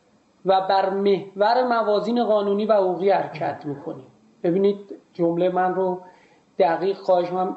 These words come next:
عنایت کنید. مردم ما مطمئن باشند.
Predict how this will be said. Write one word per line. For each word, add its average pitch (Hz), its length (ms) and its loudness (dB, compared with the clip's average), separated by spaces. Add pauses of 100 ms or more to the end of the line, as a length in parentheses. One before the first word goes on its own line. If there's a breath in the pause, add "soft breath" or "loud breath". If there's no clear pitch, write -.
عنایت 147 420 -2
کنید. - 100 -20 (1200 soft breath)
مردم 247 800 4
ما 285 160 2
مطمئن 254 1000 0
باشند. 160 480 -4